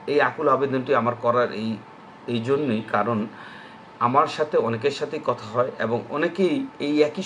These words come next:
সমস্যার ভিতরে জর্জরিত। এমনও মানুষের সাথে কথা হয়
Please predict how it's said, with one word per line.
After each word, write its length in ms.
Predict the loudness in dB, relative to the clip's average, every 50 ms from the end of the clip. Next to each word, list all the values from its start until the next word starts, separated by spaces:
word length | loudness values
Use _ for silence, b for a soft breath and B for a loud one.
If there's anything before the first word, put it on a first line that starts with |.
| -6 -6
সমস্যার 400 | -6 -6 -6 -6 0 2 2 2
ভিতরে 320 | 2 0 -6 -8 -8 -6 -6 -2
জর্জরিত। 500 | 0 0 2 2 2 0 0 -2 -2 -4 -6 -6 B B B B B B B
এমনও 280 | -2 0 0 0 2
মানুষের 360 | 2 2 0 0 -2 -6 -8 -4
সাথে 180 | -4 -4 -4 -4 -2
কথা 200 | -2 -2 -2 -2 -4
হয় 240 | 2 2 2 2